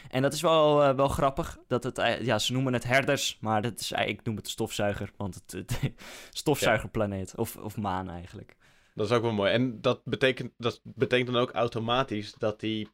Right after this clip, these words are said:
Speaker 2: manen een klein beetje groter worden elke keer.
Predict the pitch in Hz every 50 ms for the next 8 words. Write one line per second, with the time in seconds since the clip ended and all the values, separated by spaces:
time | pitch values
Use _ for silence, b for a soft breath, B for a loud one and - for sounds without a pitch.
0 | _ - 143 - - - 139 117 123 127 131 131 110 76 - 113 - - 131 135
1 | 135 123 123 117 117 110 107 - 131 131 131 127 - 92 92 95 95 73 87 -
2 | - - - - -